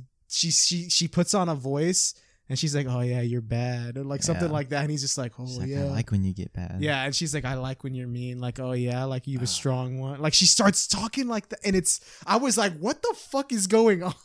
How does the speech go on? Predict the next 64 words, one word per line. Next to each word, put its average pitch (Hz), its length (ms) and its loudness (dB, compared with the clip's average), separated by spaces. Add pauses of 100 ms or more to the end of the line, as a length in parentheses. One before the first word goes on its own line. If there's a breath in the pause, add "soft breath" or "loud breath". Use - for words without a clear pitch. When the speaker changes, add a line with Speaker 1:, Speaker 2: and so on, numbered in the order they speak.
(120)
Speaker 1:
This, - 320 0
Speaker 2:
Yeah. - 100 -10 (300 loud breath)
Speaker 1:
it 233 180 6
turned 233 380 0
in, 220 220 2
it 220 60 -2
Speaker 2:
And 214 100 4
Speaker 1:
was 117 140 4
Speaker 2:
then 120 80 6
her - 60 4
Speaker 1:
already 113 200 6
Speaker 2:
boyfriend's, 110 260 4 (180)
or 101 140 -2
no, 90 100 -2
her 87 180 -6
husband, 95 500 -2 (120)
Speaker 1:
Yeah, 277 120 4
her, 233 140 4
her - 40 6
Speaker 2:
fiance, 233 220 4
Speaker 1:
husband's 233 340 2
Speaker 2:
he's 214 60 2
like, 220 60 6
Speaker 1:
right 220 80 2
Speaker 2:
"What 175 80 -4
the 175 80 0
fuck?" 190 100 2
Speaker 1:
there. 151 320 -2
Speaker 2:
He's 101 100 -6
like, 104 120 -2
"I'm 104 120 0
right 143 140 0
here." 147 280 -4
Speaker 1:
And 101 120 2
she's 202 180 2
like, 185 140 -2
"Shut 185 240 0
up." 175 160 0
And 151 100 0
then 160 60 2
she's 160 180 0
just 151 180 -2
like, 135 180 -2
"Yeah, 123 240 -6
you're 131 140 -6 (120)
gonna, 127 120 -4
like, 123 160 -6 (220)
I 151 60 -4
love 139 240 -2
it 147 80 0
when 135 120 -4
you 131 100 -4
get 127 260 -6
bad. 127 320 -4
Like, 123 100 -6
you 127 60 -6
should - 180 -8
do 131 160 0
it 131 100 -4
for 127 120 -8
me. 123 260 -8
Like, 123 140 -12
come 131 180 -4
on." 127 380 -8